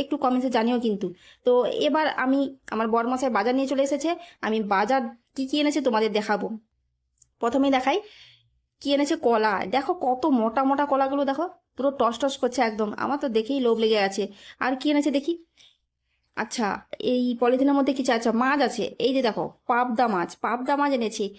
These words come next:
এই যে দেখো কত বড় বড় পাবদা মাছ, ডিম হয়ে গেছে পুরো। দেখো, ডিম হলে মাছের টেস্টটাই হেভি লাগে পাবদা মাছের। এরপরে কি এনেছে, এবার জিরে ছিল না, জিরে প্যাকেট এনেছে, আর হচ্ছে বাসন মাজার সাবান এনেছে। হ্যাঁ, এরপর আছে কি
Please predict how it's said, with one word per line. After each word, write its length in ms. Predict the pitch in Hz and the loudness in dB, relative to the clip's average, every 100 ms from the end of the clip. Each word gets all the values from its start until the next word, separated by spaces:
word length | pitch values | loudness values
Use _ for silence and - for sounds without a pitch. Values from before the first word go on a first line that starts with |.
| - - - - | -18 -20 -20 -4
এই 120 | 226 | -2
যে 80 | 233 | 2
দেখো 200 | 233 233 311 | 0 0 -2
কত 220 | 220 214 | 0 0
বড় 240 | 226 214 233 | 2 2 4
বড় 140 | 240 | 2
পাবদা 240 | 254 233 262 | 2 0 2
মাছ, 140 | 311 | 2
ডিম 240 | 226 269 311 | 4 4 6
হয়ে 140 | 311 | 4
গেছে 160 | 254 254 | 4 2
পুরো। 220 | 233 208 190 - - _ - | 2 0 -2 -6 -20 _ 0
দেখো, 140 | 440 | 2
ডিম 280 | 262 254 277 | 4 4 4
হলে 140 | 294 302 247 | 4 4 2
মাছের 260 | 233 269 - - | 2 -2 -4 0
টেস্টটাই 400 | 240 240 269 254 | 2 2 0 0
হেভি 240 | 214 208 | 0 2
লাগে 260 | 202 180 175 - - | 2 0 -4 -8 -4
পাবদা 240 | 180 208 | -2 0
মাছের। 300 | 196 190 190 - _ _ - - | 0 -2 -6 -8 _ _ -12 -4
এরপরে 260 | 262 302 | 0 0
কি 180 | 302 294 294 | 0 0 2
এনেছে, 260 | 302 302 | 2 2
এবার 300 | 330 262 269 226 | 0 2 2 0
জিরে 220 | 247 240 262 | 0 2 2
ছিল 120 | 262 254 | 2 0
না, 100 | 294 | 2
জিরে 240 | 262 233 | 0 0
প্যাকেট 220 | 240 240 254 | 0 0 0
এনেছে, 300 | 254 254 311 330 - - - | 0 0 -2 -4 -12 -18 -6
আর 240 | 208 220 220 | 0 2 2
হচ্ছে 200 | 214 226 | 2 2
বাসন 260 | 202 196 233 | 2 0 0
মাজার 200 | 226 233 226 | 0 0 0
সাবান 240 | 196 190 | 0 2
এনেছে। 360 | 214 202 196 180 - - _ _ _ _ _ _ _ _ _ _ _ - _ _ _ 277 254 | 2 0 -2 -4 -8 -18 _ _ _ _ _ _ _ _ _ _ _ -20 _ _ _ -8 0
হ্যাঁ, 200 | 240 196 208 | 0 0 0
এরপর 280 | 240 262 262 | 0 2 2
আছে 260 | 240 240 294 | 2 -2 -6
কি 160 | 294 | -2